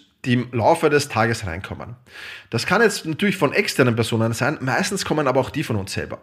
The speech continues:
Wenn man an irgendwas denkt, so, „Ah, ich muss noch Person X Y anrufen. Ah,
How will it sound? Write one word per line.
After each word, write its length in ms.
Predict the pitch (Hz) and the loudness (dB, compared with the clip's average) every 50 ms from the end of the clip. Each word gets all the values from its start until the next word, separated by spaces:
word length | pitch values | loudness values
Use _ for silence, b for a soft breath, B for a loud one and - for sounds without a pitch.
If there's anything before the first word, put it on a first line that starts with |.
| _ | _
Wenn 240 | _ 113 113 143 170 | _ -2 2 2 4
man 200 | 196 196 190 190 | 6 8 6 6
an 200 | - - 147 151 | 6 4 0 2
irgendwas 280 | 151 165 156 156 147 - | 2 2 2 0 -2 -2
denkt, 180 | 139 135 135 | -4 -4 -2
so, 100 | - 143 131 B B B B B | -2 -4 -4 B B B B B
„Ah, 220 | - 160 165 156 B B B B | 2 2 2 2 B B B B
ich 120 | - 123 | -4 -2
muss 160 | 135 151 151 147 | 0 2 2 2
noch 140 | 143 139 | 0 4
Person 280 | - 143 123 - 135 131 | 4 4 4 6 4 4
X 200 | 120 123 110 - | 2 -2 -4 -4
Y 360 | - 123 - - 113 110 104 | -4 -4 -4 0 0 0 0
anrufen. 380 | 76 85 90 - - - - - - | 0 -4 -4 -6 -8 -10 -16 -10 -6
Ah, 300 | - - 165 151 - - | -2 0 0 0 0 -2